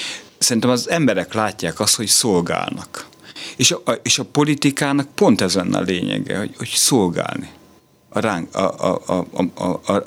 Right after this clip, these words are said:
a, szolgálni a társadalmat, akik megbíztak azzal. És nem egy kiszolgáltatott országgá tenni. Tehát én ezekbe az, ezekbe az, ezekbe az alapértékekben én hiszek. És ezt tudom, hogy működne.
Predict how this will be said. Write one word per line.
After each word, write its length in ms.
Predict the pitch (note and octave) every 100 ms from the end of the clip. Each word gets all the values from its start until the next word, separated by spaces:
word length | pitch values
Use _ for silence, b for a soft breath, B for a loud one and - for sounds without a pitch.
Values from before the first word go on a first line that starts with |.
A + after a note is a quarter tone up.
| -
a, 120 | F#2+ - - - - _
szolgálni 460 | - B2 F#2+ F#2+
a 40 | F2+
társadalmat, 800 | F#2+ D#2+ - - F#2+ - - -
akik 240 | F#2 G2
megbíztak 580 | G2 E2 - - - -
azzal. 380 | G1+ - - - - B B B -
És 100 | -
nem 160 | A2+
egy 100 | G2
kiszolgáltatott 1000 | - G#2 - F#2 F2 D#2+ E2 E2 - - E2+
országgá 680 | E2 - - - - - -
tenni. 360 | - - - - - B B B B B B
Tehát 180 | - C3+
én 100 | B2+
ezekbe 360 | C3 C#3+ C3
az, 140 | C#3 C3+
ezekbe 500 | D3 C3 B2 A#2 B2
az, 220 | A#2+ - A2+ A2
ezekbe 420 | A#2+ A#2 G#2 G2
az 140 | G2 A#2+
alapértékekben 840 | A#2+ A2 A#2 G#2 A2+ G2+ G2+ G#2 G#2
én 60 |
hiszek. 640 | F2 F#2 - - - - - - - _ _ _ _ _ _ _ _ _ _ _ _ _ _ _ _ _ _ _
És 180 | - -
ezt 280 | G#2 - - - -
tudom, 320 | - F3 G#2+
hogy 160 | E2+ F2
működne. 720 | F#2 E2 - - - - -